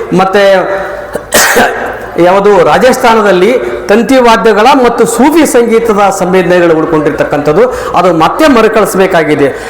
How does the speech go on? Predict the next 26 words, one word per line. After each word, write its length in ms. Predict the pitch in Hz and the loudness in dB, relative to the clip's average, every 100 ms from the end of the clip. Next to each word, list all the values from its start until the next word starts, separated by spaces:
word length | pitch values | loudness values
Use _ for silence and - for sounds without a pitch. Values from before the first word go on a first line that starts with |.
| - - - - | -14 -16 -18 -8
<coughs> 560 | - - - - - 214 | -6 -4 -2 0 2 2
ಯಾಕಂತ 440 | 185 196 262 262 | 4 2 2 2
ಹೇಳಿದ್ರೆ, 460 | 247 247 233 180 220 240 - - - - - - - - - - - - - - | 2 2 2 2 0 -4 -8 -12 -16 -18 -20 -18 -18 -16 -18 -20 -20 -20 -20 -4
ನಾವು 280 | 202 233 262 | 2 4 4
ಇವು 140 | 240 | 2
ಬೇರೆ 360 | 196 175 247 294 | 2 2 4 4
ಯಾವುದೇ 640 | 240 226 254 269 269 - | 4 4 4 4 2 0
ಸಂಗೀತ 400 | 175 214 233 247 | 0 0 0 0
ಪ್ರಕಾರಗಳನ್ನು 800 | 247 233 240 240 240 233 233 220 | 0 0 2 2 2 2 2 2
ವರ್ಜ್ಯ 340 | 185 202 165 226 | 2 0 2 2
ಅಂತಾನೆ 360 | 220 220 208 | 2 0 0
ಹೇಳೋದಿಲ್ಲ, 580 | 175 170 180 175 156 135 | 2 2 2 2 0 0
ಅದು 200 | 151 160 | -2 -2
ಬಳಸಬೇಡ್ರಿ 540 | - 202 - 226 208 | 0 -2 0 0 2
ಅಂತ 120 | 214 208 | 0 0
ಹೇಳೋದಿಲ್ಲ, 440 | 165 180 185 185 135 - - - - - - 165 | 0 0 0 0 -2 -4 -10 -14 -16 -18 -6 -2
ಅದನ್ನು 280 | 208 330 | 2 2
ಬಳಸಬೇಕಾಗಿದೆ. 1160 | 339 233 240 220 226 226 208 190 156 131 113 - 160 | 2 2 0 0 2 2 2 0 0 -2 -4 -4 -2
ಆದರೆ 280 | 196 202 | 2 2
ಕಣ್-, 460 | 190 - 214 262 160 | 0 0 0 0 0
ಜನಪದ 500 | 151 190 262 269 277 | 0 2 2 2 2
ಸಂಸ್ಕೃತಿಯ 720 | 269 247 233 - 247 254 247 240 247 | 2 0 0 -2 -2 0 2 4 2
ಭಾಗವಾಗಿ 840 | 185 165 185 226 233 233 226 226 | 0 0 0 2 2 2 2 2
ನಾವು 220 | 226 214 | 2 2
ನೋಡುವ 320 | 214 208 214 208 | 2 2 2 2
ಸಂದರ್ಭದಲ್ಲಿ 800 | 202 190 190 180 170 160 214 | 0 0 0 0 0 0 0